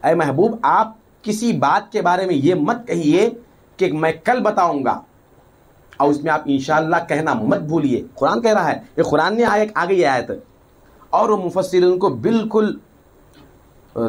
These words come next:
तगड़े सामान मिल गए उनको। देखो कुरान में आया, तुम ये तफसीर कैसे कर रहे? मेरी तफसीर वो कुरान के आयत से रद्द कर सकते। अल्लाह कुरान में कह रहा है कि महबूब आप जो है इंशाअल्लाह कहे बगैर किसी बात का वादा मत कीजिए।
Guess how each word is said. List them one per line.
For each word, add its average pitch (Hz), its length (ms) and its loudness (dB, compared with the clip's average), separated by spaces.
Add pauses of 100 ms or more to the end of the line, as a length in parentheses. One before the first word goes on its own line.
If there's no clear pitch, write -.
(420)
तगड़े 190 280 0
सामान 156 340 -2
मिल 147 140 2
गए 131 140 0
उनको। 107 240 -8
देखो - 360 -6
कुरान 151 400 -2
में 202 60 -4
आया, 214 140 0
तुम 214 180 0
ये 160 100 2
तफसीर 185 260 0
कैसे 175 220 0
कर 156 120 -2
रहे? 147 100 0
मेरी 165 200 0
तफसीर 180 300 -2
वो 202 140 2
कुरान 202 360 0
के 220 100 -2
आयत 170 160 2
से 185 100 -2
रद्द 156 260 -2
कर 170 80 -2
सकते। 131 400 -6 (1900)
अल्लाह 156 280 2
कुरान 180 360 0
में 233 140 -2
कह 196 100 0
रहा 151 240 2
है 127 120 2
कि 139 140 -4
महबूब 135 540 0 (460)
आप 151 340 0 (1160)
जो 139 100 0
है 156 120 0
इंशाअल्लाह 185 640 0
कहे 170 440 -2
बगैर 160 380 0
किसी 180 360 -4
बात 127 320 0
का 170 60 0
वादा 117 340 -2
मत 117 280 -6
कीजिए। - 420 0